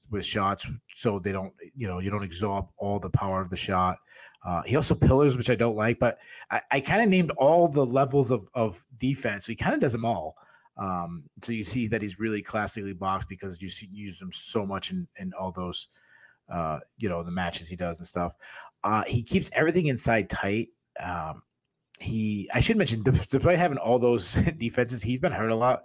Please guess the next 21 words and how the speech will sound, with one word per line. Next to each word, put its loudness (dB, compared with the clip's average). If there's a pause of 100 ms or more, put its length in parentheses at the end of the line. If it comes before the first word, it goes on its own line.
more -2
than, -6
than -8
you -8
want, -6
especially -8
on -6
the -10
regional -8
scene. -8 (520)
Uh, -4
but 4
when 6
he 2
gets 2
inside, 2
he -6
unloads 4
some -12
power 4
hooks. -8